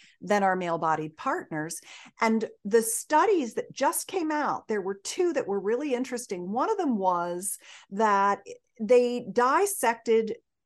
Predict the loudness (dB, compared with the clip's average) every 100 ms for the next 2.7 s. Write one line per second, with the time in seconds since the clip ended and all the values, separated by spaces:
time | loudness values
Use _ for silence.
0 | _ -10 -8 -8 -2 -2 -2 -6 -6 -4
1 | -6 -2 -2 -4 -10 _ _ _ _ -8
2 | -4 -4 -2 -2 -4 -8 -10